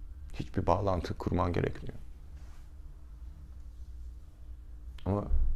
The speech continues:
hikayenin içine girdiğimiz zaman işte ata hikayeleri, anne baba hikayeleri, soy hikayeleri, Türklük, bilmem nelik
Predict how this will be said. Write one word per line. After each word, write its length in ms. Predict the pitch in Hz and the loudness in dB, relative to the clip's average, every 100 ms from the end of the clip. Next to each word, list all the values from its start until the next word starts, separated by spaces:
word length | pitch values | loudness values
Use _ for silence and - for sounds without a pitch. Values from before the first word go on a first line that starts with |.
| - - | 6 6
hikayenin 460 | - - 82 104 170 | 4 6 8 8 8
içine 240 | - 107 | 4 4
girdiğimiz 380 | 98 90 113 120 | 6 8 8 8
zaman 320 | 95 87 123 - - - - - | 6 4 2 0 -8 -10 -10 -8
işte 460 | - - 80 78 73 - - - - - - - - - - - | -6 4 6 6 4 -4 -10 -12 -4 0 0 0 -2 -2 -4 6
ata 200 | - - | 8 10
hikayeleri, 840 | 98 82 101 90 92 87 82 87 - | 10 10 10 12 12 10 10 8 8
anne 320 | 87 82 82 | 8 8 8
baba 200 | 78 85 | 6 8
hikayeleri, 920 | 90 92 98 92 90 87 90 87 87 95 - - - - - - - - | 8 8 10 12 12 12 10 10 6 4 -4 -10 -12 -12 -12 -12 -10 -8
soy 300 | - - 98 | 2 10 10
hikayeleri, 800 | 92 92 95 92 90 87 85 - | 10 10 12 12 12 8 8 4
Türklük, 840 | - 73 - 101 107 87 - - - - - - - - - - - - - - | 2 2 6 10 10 10 2 -8 -8 -10 -12 -4 0 2 0 -2 -4 -6 -6 0
bilmem 440 | 95 104 104 107 107 | 6 6 8 8 8
nelik 360 | 98 95 95 | 6 4 2